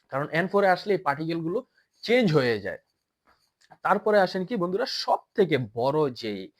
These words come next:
ব্যাপারটা রয়েছে সে ব্যাপারটা হচ্ছে আপনার গ্রুপগুলো। আমরা যারা এন ফাইভ পড়ছি তারা তো জানি, যারা না প-,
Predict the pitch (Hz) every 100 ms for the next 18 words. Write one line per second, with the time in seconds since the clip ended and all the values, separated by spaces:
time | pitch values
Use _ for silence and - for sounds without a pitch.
0 | - - _ _ _ 104 117 143 131 110
1 | 101 101 101 208 - 113 104 107 - 123
2 | 123 - 262 - 104 - 131 104 - 147
3 | 233 151 117 127 101 - _ _ _ _
4 | _ _ _ - 110 110 110 104 110 110
5 | 110 117 117 117 - 160 143 - 113 107
6 | 110 107 123 117 110 104 107 110 _ 127